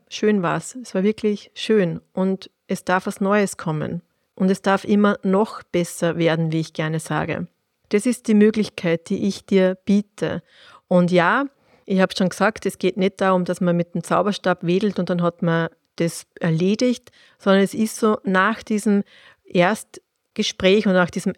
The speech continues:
Einzelsetting, wo du eben für diese neunzig Minuten auch einen Tarif hast, den du dann eben auch begleichst, geht's darum, eine Entscheidung zu treffen, wie können wir weitermachen. Und ich schau mir das an, ich hab gewisse Pakete, die dann eben auch für die Einzelbegleitung in Frage kommen.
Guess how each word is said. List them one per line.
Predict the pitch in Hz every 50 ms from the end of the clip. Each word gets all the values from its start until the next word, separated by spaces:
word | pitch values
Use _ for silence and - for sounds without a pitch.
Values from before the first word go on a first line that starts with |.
| -
Einzelsetting, | - 175 196 208 - - 208 - - 185 180 - - 208 190 185
wo | 175 180
du | 180 - 190 -
eben | 175 170 180 175
für | - 175
diese | 180 170 190 180
neunzig | 175 170 170 185 - - 185
Minuten | 190 175 175 185 196 - - 180 175 -
auch | 220 165 175 175 -
einen | - 180 175 175 170
Tarif | - 180 175 190 214 - -
hast, | 208 185 180 - _ _ _ _ - - _ _ _
den | - 175 170
du | 175 175
dann | 175 - 170 170 170 175 170 - _ _ _ _ -
eben | 180 180 175 165 -
auch | 180 175 -
begleichst, | - - 175 - - 160 156 151 180 190 - - - - _ _ _ _ _ -
geht's | - 196 - - -
darum, | - 170 156 185 190 202 190
eine | 190 185 185
Entscheidung | 180 175 - - 180 170 175 185 180
zu | - -
treffen, | - - 185 175 - - 196 175 156
wie | 180 190 185
können | - - - - 170 170 180 185 185 180
wir | 165 175 175 165
weitermachen. | - - 165 170 - 190 175 165 160 156 - -
Und | 180 175
ich | 170
schau | - - 180 190
mir | 202 196
das | 208 190 - -
an, | - 170 190 190
ich | 196 180
hab | 185 175 - - - - - - - _ _ -
gewisse | - 196 180 180 - - 180
Pakete, | - 180 175 - - 226 240 240 - 233 220
die | - - 220 208
dann | 208 190 196
eben | 190 180 170 180 -
auch | 180 180 165
für | - 196 180
die | 196 -
Einzelbegleitung | - 170 180 190 185 - - 196 190 202 _ _ - 190 - - 175 165 170 175 175 - - 185 180 175
in | - - 180
Frage | - - - 185 180 185 202 196
kommen. | - - - 190 185 185 190 196 202